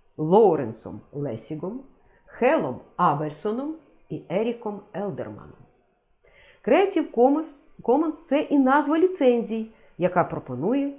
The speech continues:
які пропонує ця організація для різних рівнів захисту прав авторів. Сьогодні Creative Commons — це глобальна спільнота,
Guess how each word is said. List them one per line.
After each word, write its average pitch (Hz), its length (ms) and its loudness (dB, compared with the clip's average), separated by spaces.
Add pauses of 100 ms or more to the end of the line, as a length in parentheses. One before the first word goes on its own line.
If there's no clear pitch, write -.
які 165 220 -4
пропонує 190 600 -2
ця 165 320 -4
організація 156 840 -6
для 127 220 -6
різних 196 500 -6
рівнів 135 340 -8
захисту 127 480 -14
прав 117 280 -10
авторів. - 460 -14 (1700)
Сьогодні 214 540 0
Creative 208 400 -2
Commons — 196 420 0 (140)
це 208 120 -2
глобальна 208 640 2
спільнота, 160 640 -6